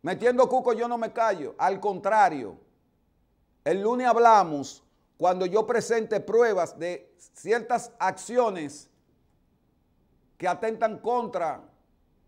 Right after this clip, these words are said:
el propio Estado dominicano. Estoy esperando que me lleguen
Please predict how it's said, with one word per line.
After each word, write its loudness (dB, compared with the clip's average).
el -6
propio -4
Estado -4
dominicano. -8
Estoy -6
esperando 0
que -8
me -8
lleguen -6